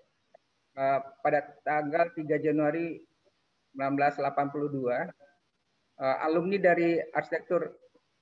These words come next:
Unsia angkatan dua ribu satu. Sekarang, eh, sedang menempuh pendidikan di S dua, eh, Universitas Syah Kuala Banda Aceh.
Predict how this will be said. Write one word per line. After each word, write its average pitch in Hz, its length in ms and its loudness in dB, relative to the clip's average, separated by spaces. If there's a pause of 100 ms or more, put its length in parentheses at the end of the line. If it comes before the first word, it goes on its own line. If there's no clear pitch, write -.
(220)
Unsia 170 480 2
angkatan 156 680 2
dua 151 360 2
ribu 147 360 -4
satu. 170 440 -2 (1800)
Sekarang, 190 480 0
eh, 170 240 4
sedang 160 560 2 (120)
menempuh 165 520 -2
pendidikan 170 520 0
di 160 160 -2
S - 240 -10
dua, 160 400 2 (1120)
eh, 143 260 2 (100)
Universitas 160 440 -4
Syah 151 200 2
Kuala 151 360 2
Banda 143 280 0
Aceh. 143 280 -6